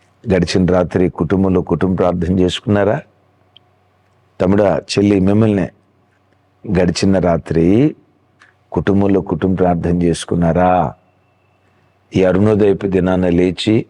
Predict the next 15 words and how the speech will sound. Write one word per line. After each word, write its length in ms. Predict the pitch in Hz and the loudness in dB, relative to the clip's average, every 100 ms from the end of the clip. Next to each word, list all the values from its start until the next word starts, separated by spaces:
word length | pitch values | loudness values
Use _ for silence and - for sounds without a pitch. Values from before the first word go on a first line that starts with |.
| - | -4
అరుణోదయపు 580 | 90 98 101 95 92 - | -2 0 0 0 0 -2
దినాన 380 | - 87 87 | -2 -2 -2
కంఠధ్వని 680 | 82 - 82 101 90 95 90 | -2 -4 -4 -2 0 0 0
దేవునికి 480 | 82 90 92 92 87 | 0 0 0 -4 -4
వినిపించారా? 760 | 87 92 95 98 - 104 101 - _ _ _ _ _ _ _ _ _ - | -2 -2 -4 -4 -2 0 0 -4 _ _ _ _ _ _ _ _ _ -6
తమ్ముడు, 220 | 82 90 | -2 0
చెల్లి, 460 | 92 - 92 98 92 | -2 -2 0 0 0
మిమ్మల్నే, 500 | 90 95 104 98 80 _ _ _ _ _ _ _ - | 0 -2 0 -2 -6 _ _ _ _ _ _ _ -2
కనీసం 420 | 104 120 - 120 | 0 0 0 0
రెండు 220 | 98 95 | 0 2
మూడు 200 | 98 90 | 0 0
అధ్యాయాలైన 560 | 90 87 110 110 107 98 | 0 0 0 2 2 2
దేవుని 380 | 90 98 98 101 | 0 0 2 0
వాక్యాన్ని 500 | 98 92 - 95 90 | 0 -2 -2 -2 -2
చదువుకున్నారా? 760 | - 92 101 107 104 101 - | -2 -2 -2 -2 -2 -2 -4